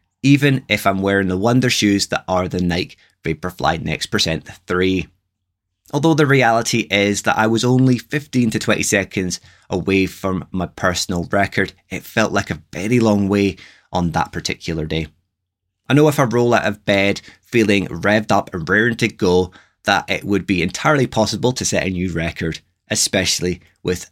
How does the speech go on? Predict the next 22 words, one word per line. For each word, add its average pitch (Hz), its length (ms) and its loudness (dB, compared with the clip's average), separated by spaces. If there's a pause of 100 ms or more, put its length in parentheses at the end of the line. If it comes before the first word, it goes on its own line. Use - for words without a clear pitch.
a 90 120 -2
bit 80 400 -8
of 80 180 -6
competition 87 540 -6
to - 80 -6
spur 85 260 -6
me 82 120 -6
along. 82 360 -6 (880)
I 120 80 -6
do 135 160 2
need 135 100 4
to 127 80 -2
get 117 140 0
myself 101 420 0 (220)
signed 98 360 0
up - 220 -2
for 92 80 0
a 85 80 4
local 87 320 -2
club 87 380 -4 (300)
and 90 260 -2
get 92 320 0